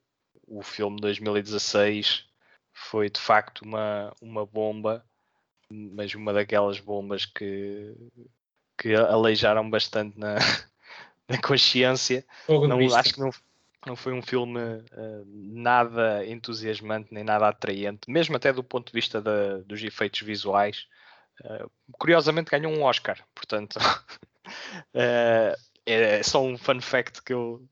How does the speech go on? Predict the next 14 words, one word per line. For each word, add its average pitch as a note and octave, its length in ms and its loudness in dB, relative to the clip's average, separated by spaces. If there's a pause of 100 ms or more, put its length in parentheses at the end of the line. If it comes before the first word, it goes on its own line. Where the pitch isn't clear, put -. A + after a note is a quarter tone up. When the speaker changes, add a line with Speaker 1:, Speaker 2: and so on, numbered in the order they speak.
(100)
Speaker 1:
de A#2 100 -12
vez B2 180 -2
em B2+ 100 -4
quando A#2+ 260 -2
gosto B2 380 -2
de A#2 80 -6
referir, B2 540 0 (640)
eh, G#2 300 -10
porque - 180 -10
pronto, F#2 300 -6 (140)
para F#2 260 -8 (600)
ridicularizar A#2+ 880 2
um A2 60 -10
bocado G#2 420 -2